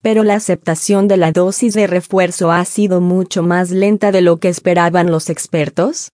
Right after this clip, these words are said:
dado que solo el veintinueve por ciento de los niños de cinco a once años han recibido las dos dosis, debido que muchos padres se han mostrado reacios a vacunar a los niños de este grupo de edad.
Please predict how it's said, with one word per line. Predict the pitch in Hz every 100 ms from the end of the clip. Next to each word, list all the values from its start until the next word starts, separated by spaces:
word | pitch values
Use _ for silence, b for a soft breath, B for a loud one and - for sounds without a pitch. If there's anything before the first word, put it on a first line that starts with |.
| _ -
dado | 175 208 214
que | 214 165
solo | - 185 190
el |
veintinueve | 170 170 160 175 175 196 196
por | 190 185
ciento | - 196 180 175 180
de | 175
los | 170 165
niños | 185 190 196 185
de | 170
cinco | - 214 214 214
a | 190
once | 185 196 - 208
años | 196 196 190 -
han | 175
recibido | 180 185 180 180 196 196
las | 185 170
dos | 185 220 -
dosis, | 165 147 - 208 311 - - _
debido | 202 214 202 214 226
que | 220 170
muchos | 175 190 185 175 -
padres | 190 180 170
se | - 180
han | 180 185
mostrado | 185 165 - 196 190 208
reacios | 190 190 185 - 190 196
a |
vacunar | 165 165 180 185 185 185
a |
los | 180 165
niños | 185 185 196 190
de | 180 175
este | 180 - 156
grupo | 170 175 220 214
de | 208
edad. | 190 151 135